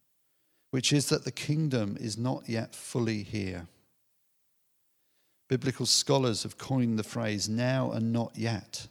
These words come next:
to describe this tension. The kingdom of God is now and not yet. It is here, but not yet fully here.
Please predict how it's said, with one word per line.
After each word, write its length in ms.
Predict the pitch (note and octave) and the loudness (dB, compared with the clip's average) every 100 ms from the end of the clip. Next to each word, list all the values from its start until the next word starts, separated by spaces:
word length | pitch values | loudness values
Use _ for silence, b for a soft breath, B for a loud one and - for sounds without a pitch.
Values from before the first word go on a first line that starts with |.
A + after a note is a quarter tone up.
| - | -14
to 100 | - | -6
describe 600 | G2+ - - A#2+ A#2 F#2+ | 0 0 0 0 0 -2
this 180 | - - | -2 -4
tension. 640 | - A2+ G#2 - F2 E2 - _ _ _ _ _ _ _ - | -2 -2 -2 -4 -6 -10 -16 _ _ _ _ _ _ _ -12
The 80 | |
kingdom 440 | A2+ - D3 C#3 B2 | -8 -2 0 4 4
of 160 | G#2+ | 2
God 300 | - B2 G#2+ G2 | 2 2 2 -2
is 160 | F#2 | -4
now 540 | G2+ A2 A#2 A2+ A2+ G#2 b b b - | -2 0 0 0 -2 -4 b b b -6
and 240 | G#2+ G2+ | -2 0
not 220 | G#2 A2 G#2 | 0 0 -2
yet. 540 | F#2+ F2 - - - - _ _ - | -6 -6 -8 -10 -10 -12 _ _ -6
It 100 | A2 | 0
is 180 | A#2 - | 2 2
here, 500 | - D3+ G#2+ F#2 F2 b b b b _ | 2 0 0 -2 -8 b b b b _
but 100 | B2+ | -2
not 220 | A#2+ B2+ | 0 0
yet 200 | B2+ A#2+ | 0 -2
fully 460 | - - C#3+ B2 G#2 | -4 -4 0 0 -2
here. 360 | F2 F2 D#2+ | -6 -8 -10